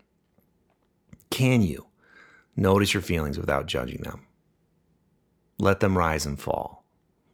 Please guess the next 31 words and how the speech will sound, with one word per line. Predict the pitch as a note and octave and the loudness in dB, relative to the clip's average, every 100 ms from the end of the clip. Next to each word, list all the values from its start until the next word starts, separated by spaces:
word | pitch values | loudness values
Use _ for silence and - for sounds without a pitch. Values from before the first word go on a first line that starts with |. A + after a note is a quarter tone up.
| _ _ _ _ _ _ - | _ _ _ _ _ _ 0
Now, | G2 | 2
when | G2+ | 4
you're | A2 | 6
not | B2 C#3 | 4 2
so | A#2+ | 0
triggered, | A2 - E2+ C#2+ C#2+ - | 0 0 -2 -2 -8 -8
can | - G#2+ G#2+ F#2+ | -4 2 2 2
you | C#2+ - - _ - - _ _ _ - | -2 -8 -14 _ -20 -20 _ _ _ -4
pursue | G#2 F#2 A2 | -2 2 2
another | G#2 F#2+ G2 F#2+ | 4 4 2 0
perspective, | F2 - - C2 - C#2 | -2 -4 -2 -4 -6 -10
a | - | -8
different | F2+ G2 F#2+ G2 D#2+ | -2 0 0 -2 -4
perspective, | - - - - - | -8 -6 -6 -8 -8
something | - F#2+ G2 F#2 - - - | -4 -2 -2 -4 -8 -20 -10
from | - G2 | -2 0
someone | - G2+ G2+ F2 E2+ | 2 2 4 2 0
or | |
some | D#2+ G2 F2+ | 0 0 0
resource | F2+ - F2 | 0 -2 -2
that | - - | -2 -2
you, | F2+ E2+ - - _ _ _ | -2 -2 -8 -20 _ _ _
uh, | - - | -6 -4
that | - F2 | 0 0
is | E2+ E2+ | 0 0
new | F2+ G2 G#2 G2+ | 2 4 4 2
to | - - | -2 -8
you, | - - | -8 -8
that | D2 D2 | -6 -4
you | F2 | -4
don't | E2+ F2+ F2 F2 - - | -4 0 2 0 -4 -12